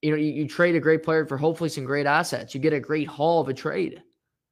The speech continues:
I'm no G M, but I think that's something that would make a whole lot of sense. You re-sign Sid, it's a sign and trade. You re-sign Sidney Crosby, and then you deal him to the team that wants him the most.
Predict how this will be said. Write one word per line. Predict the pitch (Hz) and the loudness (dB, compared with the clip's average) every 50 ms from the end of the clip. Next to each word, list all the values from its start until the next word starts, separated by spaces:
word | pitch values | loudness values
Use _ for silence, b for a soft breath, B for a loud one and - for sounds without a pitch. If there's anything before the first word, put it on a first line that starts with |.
| _ _ _ _ _ _ _ _ _ _ _ _ _ _ _ _ _ _ _ _ _ _ _ _ _ _ _ _ _ _ - | _ _ _ _ _ _ _ _ _ _ _ _ _ _ _ _ _ _ _ _ _ _ _ _ _ _ _ _ _ _ -6
I'm | - 160 | -2 0
no | 185 220 214 175 | 2 2 2 2
G | 143 147 156 160 | 4 4 4 4
M, | 185 202 170 139 | 4 2 2 2
but | 139 | 0
I | 147 | 0
think | 165 185 170 | 0 0 0
that's | 175 160 151 - | 0 -2 0 0
something | - 165 165 156 170 160 151 | 0 -2 0 -2 -2 -2 0
that | 151 131 | 2 2
would | 151 143 131 | 2 2 0
make | 135 151 165 160 | 0 -2 -2 -2
a | 139 123 | -4 -6
whole | - - 156 165 170 | -2 0 0 2 2
lot | 160 156 156 156 | 4 4 2 2
of | 156 - | 2 -2
sense. | - 165 156 151 120 - - - - _ _ _ _ _ _ _ _ _ _ _ _ _ _ _ _ _ b b b b b b b b | -4 -4 -4 -4 -6 -10 -14 -18 -20 _ _ _ _ _ _ _ _ _ _ _ _ _ _ _ _ _ b b b b b b b b
You | 151 147 147 | 0 2 2
re-sign | 143 180 214 214 208 - 214 196 202 208 196 | 2 2 2 0 0 2 2 2 2 2 0
Sid, | 202 - 196 165 | 2 0 0 2
it's | - 170 - 156 | 0 -4 -2 -4
a | |
sign | 151 - - 156 160 180 180 | -2 0 0 0 0 0 -2
and | 185 170 | -2 -4
trade. | - - 180 160 147 123 107 - - | -2 -2 0 0 0 -2 -2 -4 -2
You | 147 147 | 0 2
re-sign | 165 196 202 202 220 202 202 202 196 | 2 2 0 0 0 0 0 0 0
Sidney | 202 202 196 190 196 | 2 0 2 2 0
Crosby, | 190 180 170 160 160 165 151 151 160 170 160 165 - - - | 0 2 2 4 4 4 2 2 2 0 0 -2 -8 -14 -8
and | - 147 151 | -6 -4 -2
then | 160 | 0
you | 165 165 156 | 0 0 0
deal | 131 120 143 156 160 151 151 | 2 4 6 8 8 8 6
him | 147 147 147 | 4 0 -2
to | 147 - 165 | -4 -2 -2
the | 147 151 147 | 0 -2 -2
team | 151 - 147 143 139 139 | -4 -6 -8 -6 -6 -6
that | 139 - | -6 -6
wants | - 135 131 131 131 - | -4 -4 -4 -4 -6 -8
him | 131 | -8
the | 127 | -8
most. | 123 120 - - - - - - _ | -8 -8 -10 -12 -14 -16 -20 -20 _